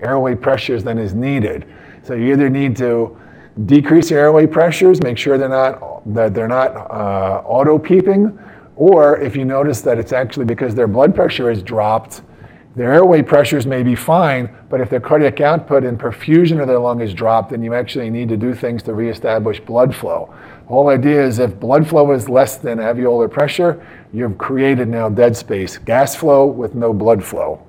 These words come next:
That was this image here. If this is shunt, blood flow with no gas flow with, with recruitment, right? That's shunt. This is dead space, an inflated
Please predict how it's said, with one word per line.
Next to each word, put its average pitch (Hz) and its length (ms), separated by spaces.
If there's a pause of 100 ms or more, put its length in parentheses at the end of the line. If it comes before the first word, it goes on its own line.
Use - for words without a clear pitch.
(680)
That 117 180
was 101 540 (440)
this 117 380
image 120 440
here. 107 460 (600)
If 110 140
this 160 260
is 151 360 (280)
shunt, 165 640 (600)
blood 143 300
flow 151 280
with 135 180
no 131 200
gas 156 380
flow 117 280
with, 104 240
with 117 220
recruitment, 117 760 (1200)
right? 139 320 (400)
That's 127 220
shunt. 139 560 (440)
This 139 220
is 135 120
dead 151 300
space, 107 520
an 110 140
inflated 151 880